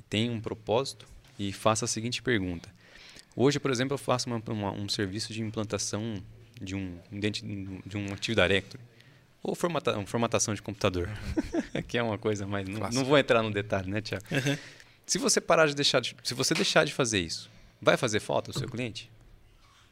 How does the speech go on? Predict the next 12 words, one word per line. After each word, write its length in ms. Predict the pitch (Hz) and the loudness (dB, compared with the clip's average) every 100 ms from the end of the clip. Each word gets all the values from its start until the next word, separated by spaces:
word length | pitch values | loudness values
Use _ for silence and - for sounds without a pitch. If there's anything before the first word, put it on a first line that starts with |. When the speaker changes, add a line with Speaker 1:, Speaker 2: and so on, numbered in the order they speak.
| _ _ _ - | _ _ _ 0
Speaker 1:
É 80 | 123 | 2
uma 120 | 147 | 2
coisa 240 | - 120 110 | 2 2 2
essencial 480 | - 113 - 127 | 0 0 4 4
Speaker 2:
Ok. 80 | 123 | 4
Speaker 1:
pra 120 | 104 | 2
ele? 180 | 127 101 - - | 2 2 -4 -6
Ele 140 | 113 | -4
consegue 580 | 117 110 - 143 120 104 | -2 -2 2 2 2 -4
isso 200 | 117 113 | -6 -6
no 80 | 107 | -6
mercado? 440 | 95 95 147 135 | -6 -4 -4 -4